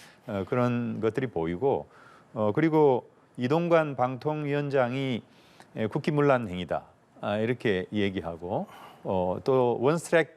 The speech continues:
원스트라이크 아웃제를 언급하면서, 어, 결국은, 어, 방송 장악에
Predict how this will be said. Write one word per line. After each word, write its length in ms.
원스트라이크 600
아웃제를 680
언급하면서, 920
어, 100
결국은, 720
어, 100
방송 560
장악에 800